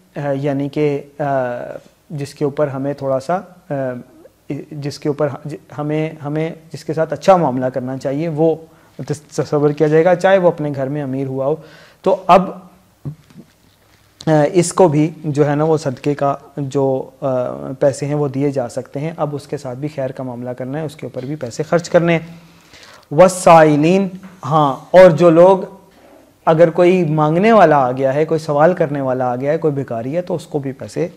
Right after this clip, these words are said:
देना है, उसको भी, अ, धुतकारना नहीं है। जैसे कि अल्लाह ताला फरमाता है कि, अम, कि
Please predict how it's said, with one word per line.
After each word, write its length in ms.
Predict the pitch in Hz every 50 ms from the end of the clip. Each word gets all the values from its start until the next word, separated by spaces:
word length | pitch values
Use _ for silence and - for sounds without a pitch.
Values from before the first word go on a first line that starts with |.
| - 165
देना 400 | 143 131 131 127 127 135 139 147
है, 200 | 135 143 165 165
उसको 260 | 147 156 - - 143
भी, 180 | 143 160 165 160 - - - - - _ _ -
अ, 160 | 143 151 143
धुतकारना 540 | 135 127 - - - - 151 143 139 156 165
नहीं 220 | 165 156 156 156 160
है। 80 | 170
जैसे 280 | 160 160 147 165 156 143
कि 120 | 143 -
अल्लाह 160 | 143 139 139
ताला 220 | 135 139 131 139 139
फरमाता 440 | 139 - 135 131 131 127 127 - 151
है 260 | 156 160 - - - _ _ _ _ _ _ _ _ _ _ _ _ _ _ _ _ _ _ _ _ _ _ -
कि, 560 | 143 135 135 - 151 151 147 147 143 135 131 127 123 123 - _ _ _ _ _ _ _ _ _ - - _ _ _ _ _ _ _ _ _ -
अम, 640 | 165 147 139 139 135 131 131 127 123 123 123 123 117 - _ _ _ _ _ _ _ _ _ _ _ _ _ - 156
कि 420 | 156 156 156 160 170 - - -